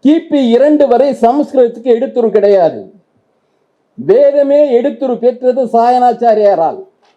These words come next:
கிமு பதினான்காம் நூற்றாண்டு, கிபி பதினான்காம் நூற்றாண்டு. கிமு எழுநூறில் எழுத்துரு கொண்ட நாம், கிபி இருநூறில் எழுத்துரு பெற்ற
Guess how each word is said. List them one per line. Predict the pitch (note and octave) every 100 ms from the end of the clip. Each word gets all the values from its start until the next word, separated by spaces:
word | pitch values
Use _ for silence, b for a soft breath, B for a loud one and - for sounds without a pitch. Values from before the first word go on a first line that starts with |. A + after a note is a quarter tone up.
| _ _ _ _ _ _ _ _ _ _ _ _ _ _ _ _ _ -
கிமு | A3+ A#3 G3+
பதினான்காம் | G3 G3+ G#3+ G#3 F#3+ F3
நூற்றாண்டு, | D#3 - B2 G2+ - F#3+ -
கிபி | B3 A#3 G#3+
பதினான்காம் | G3 G#3 G#3+ G3+ F#3
நூற்றாண்டு. | D#3+ D#3 B2+ A2+ - _ _ _ _ _ _ _ _ _ _ _ _ _ _ _ _ _ _ _ _ _ _ _ _ _ _ -
கிமு | C4 D4 C#4+ D#4 E4+ E4 -
எழுநூறில் | F#3 A3 C#4 C#4 C#4 C#4 D4 A#3
எழுத்துரு | A#3 A3+ C4 A#3+
கொண்ட | G#3+ G#3+ F#3+
நாம், | D#3 E3 G3 D#3+ C3+ D3+ A#3 D4 _ _ _ _ -
கிபி | D4 D#4+ D#4 D4 C#4+ A3+
இருநூறில் | G#3+ C#4 D4 D4 C#4+ D4+ C4
எழுத்துரு | A3+ C4+ - C#4 B3+ A3+
பெற்ற | A#3+ - C4 D4 E4+